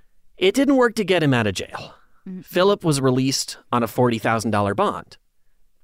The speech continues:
Speaker 1: But knowing Stephen all too well at this point,
Speaker 2: <laughs>
Speaker 1: Texas set his bail at nine hundred thousand dollars.
Speaker 2: There you go.
Speaker 1: That was, like, deliberately to keep him from being able to pay. They wanted him in jail from his arrest all the way to his trial date.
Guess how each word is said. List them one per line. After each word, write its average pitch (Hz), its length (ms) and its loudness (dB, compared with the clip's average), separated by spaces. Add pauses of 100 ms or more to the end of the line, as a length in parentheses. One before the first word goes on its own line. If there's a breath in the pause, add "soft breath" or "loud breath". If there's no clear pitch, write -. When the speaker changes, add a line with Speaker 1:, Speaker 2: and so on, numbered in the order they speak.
Speaker 1:
But - 120 -2
knowing 156 320 2
Stephen 156 600 0
all 220 220 2
too 123 200 -2
well 104 220 0
at - 80 -10
this - 160 -2
point, 135 480 0 (360)
Speaker 2:
<laughs> 311 400 -2
Speaker 1:
Texas 180 440 0
set - 300 -2
his 143 200 0
bail 139 460 2
at 143 160 -2 (120)
nine 180 680 0
hundred 170 680 -2
thousand 165 760 -2
dollars. 147 840 0
Speaker 2:
There 202 180 -6
you 214 140 -6
go. 180 420 -6 (220)
Speaker 1:
That 170 280 0
was, 139 320 -2
like, 113 260 0 (100)
deliberately 143 840 2
to 123 120 -10
keep - 280 -6
him 117 200 -2
from 110 160 -6
being 104 180 -2
able 98 140 -8
to 95 60 -12
pay. 95 220 -6
They 104 140 0
wanted 135 300 2
him 113 180 0
in 123 220 0
jail 110 340 0
from 180 400 0
his 143 160 2
arrest 113 480 0
all 117 140 2
the 110 80 0
way 104 140 0
to - 120 -8
his 95 140 -6
trial 87 340 -6
date. 85 300 -8